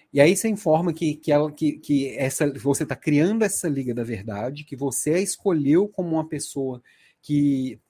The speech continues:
pra te dar esse feedback, pra te ajudar nesse sentido.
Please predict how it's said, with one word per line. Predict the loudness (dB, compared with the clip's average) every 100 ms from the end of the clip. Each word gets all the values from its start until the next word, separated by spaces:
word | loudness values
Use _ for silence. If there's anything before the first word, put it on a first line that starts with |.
| _ _ _ _ _
pra | 2 2
te | 0 -2
dar | -2
esse | -2 -8
feedback, | -12 -8 -6 -6 -8 -8
pra | -6 -4
te | -4
ajudar | -6 -4 -4
nesse | -4 -6
sentido. | -8 -10 -10 -10 -8 -8 -12